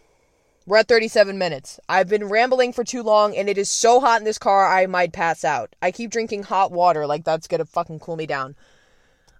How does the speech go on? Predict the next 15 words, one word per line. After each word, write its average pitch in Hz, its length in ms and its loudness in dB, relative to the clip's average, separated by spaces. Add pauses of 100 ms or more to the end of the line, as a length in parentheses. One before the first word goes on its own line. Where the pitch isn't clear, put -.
Okay. 196 380 2 (760)
Thank 214 240 0
you, 294 120 -6
everyone, 220 380 -2
for 220 120 -6
listening. 175 340 -8
I 165 60 -2
really 175 420 -8
appreciate 170 440 -8
everyone 147 300 -6
who's 156 160 -14
listening. 143 380 -10
I 143 140 -2
don't 160 180 -6
think 160 160 -12